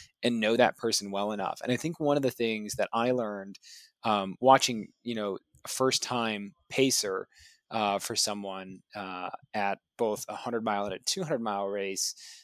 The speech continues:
um, and th-, this is, these are my friends Gonzo and Blake. Um, you know, Gonzo and Blake got together and actually did some runs beforehand. They, they had dinner a couple times beforehand just to get to know each other, because it's,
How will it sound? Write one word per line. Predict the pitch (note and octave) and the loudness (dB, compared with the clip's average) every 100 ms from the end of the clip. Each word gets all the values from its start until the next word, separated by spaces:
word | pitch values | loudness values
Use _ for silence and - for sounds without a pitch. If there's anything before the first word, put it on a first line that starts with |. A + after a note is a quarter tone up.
| _ | _
um, | G#2 G2 - | -2 0 -2
and | A#2+ | 0
th-, | A#2 F2+ | 0 2
this | C3 C3 | 2 4
is, | A2+ F#2 | 0 0
these | B2 A#2 | -2 0
are | |
my | A2 G2+ | -4 -4
friends | A2+ G#2 G2 | -6 -8 -8
Gonzo | G2+ A2+ A2 A2 G#2+ F2+ | -4 -2 -2 -2 0 -2
and | F#2+ F2+ | -4 -4
Blake. | G#2 G#2+ F2+ - - - - _ | 0 0 -2 -8 -16 -20 -20 _
Um, | - G#2 G2 G2 F#2+ - _ _ - | -2 0 0 -2 -10 -18 _ _ -4
you | C3 | 0
know, | B2 | 6
Gonzo | C#3 F#3 | 6 6
and | F#3+ | 4
Blake | D#3 D3 | 6 8
got | C#3 - | 8 6
together | - B2 B2 | 4 4 6
and | A2+ | 4
actually | A2+ - G#2 | 2 -2 -2
did | A2 | -2
some | - A2 G2 | -2 -4 -6
runs | F#2+ G#2 G2+ E2+ - - | -4 -4 -6 -8 -10 -10
beforehand. | - - G3+ F#3+ - F2+ F2 F#2 | -10 -8 -4 -4 -4 -4 -6 -4
They, | G#2 | -2
they | G#2+ A2+ | 0 0
had | A#2 A2+ F#2+ | 0 -2 -2
dinner | G#2+ G#2 F#2+ | -4 -2 -2
a | |
couple | - - G2+ | -2 -6 -8
times | G2+ G2 F#2+ F#2 - - - - - | -8 -8 -8 -10 -12 -14 -16 -16 -12
beforehand | G#2+ D#3 F#3 D#3+ A#2 A2+ G#2+ - - | -4 0 2 2 0 0 -4 -4 2
just | F3+ - | 4 4
to | |
get | E3 - | 2 2
to | |
know | G#2+ A#2+ | 2 2
each | B2+ G2+ | 2 0
other, | - - - - | -6 -10 -14 -10
because | - C3 C3 | 0 4 4
it's, | B2+ | 4